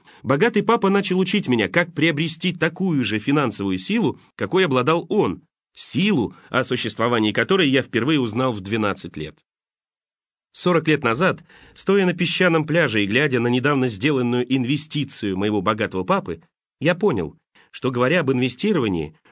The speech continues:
разница между моим богатым и бедным папами лежит значительно глубже, чем количество денег, которые каждый из них мог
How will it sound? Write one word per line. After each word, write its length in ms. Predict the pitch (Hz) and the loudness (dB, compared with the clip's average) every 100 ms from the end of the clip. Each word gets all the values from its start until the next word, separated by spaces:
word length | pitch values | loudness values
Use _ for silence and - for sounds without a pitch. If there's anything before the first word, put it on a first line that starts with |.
| _ | _
разница 600 | 117 190 180 151 - 143 | 2 2 2 0 0 2
между 260 | 165 127 | 2 2
моим 260 | 135 147 135 | 2 2 2
богатым 480 | 135 131 156 127 123 | 2 2 0 2 0
и 40 | |
бедным 400 | 123 143 110 107 | 2 0 0 0
папами 320 | 196 220 127 | 0 2 2
лежит 320 | 107 110 180 107 | 2 0 0 0
значительно 840 | 123 175 - 185 208 175 185 180 | 0 0 0 0 0 2 2 0
глубже, 760 | 117 120 202 175 95 101 87 - _ _ | 0 0 0 0 -2 -2 -4 -8 _ _
чем 180 | - 139 | -2 2
количество 560 | 127 135 135 - 101 | 2 2 -2 -4 -4
денег, 460 | 92 147 214 117 - _ _ | 0 2 2 0 -2 _ _
которые 360 | 110 110 107 98 | -2 0 0 2
каждый 340 | 123 101 104 | 0 0 -2
из 80 | 95 | 0
них 220 | 160 156 | -2 0
мог 180 | 127 | -6